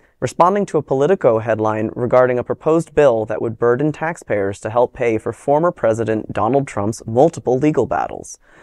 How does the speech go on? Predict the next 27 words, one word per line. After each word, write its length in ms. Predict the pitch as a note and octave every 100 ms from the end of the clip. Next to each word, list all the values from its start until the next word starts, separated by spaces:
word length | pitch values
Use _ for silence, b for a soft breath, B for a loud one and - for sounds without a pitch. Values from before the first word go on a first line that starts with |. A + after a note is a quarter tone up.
| b b b b
While 160 | C3+
the 120 | B2+
editorial 460 | B2+ C3+ - C#3 C3
board 240 | B2 B2+
acknowledges 600 | B2 A2+ B2 F#3 D3 A#2+ A2+
the 100 | G#2+
right 180 | A#2
decision 460 | G2+ A2 C3 A#2 A2+
to 100 | -
reject 460 | G#2 G2+ C3+ F#3+ -
the 80 |
ludicrous 480 | G#2+ G#2+ G#2 - G#2+
bill, 340 | - G2+ A2+ b b b b -
their 120 | D#3
concern 520 | - F#3 - A#3 A#3
lies 340 | D3 A#2 A2+ A#2+
in 80 |
DeSantis's 560 | A#2 - B2 A#2+ - A#2
motivations 720 | B2 B2 C#3 D#3+ - F#2 G#2+ -
as 120 | A2
he 80 | A#2+
takes 240 | - A#2+
a 60 | A#2
step 380 | - C#3 - -
towards 520 | - A#2 A2 G#2 -
revenge 380 | A#2+ A#2 A2 G#2+
politics. 600 | - A#2 G#2+ - - -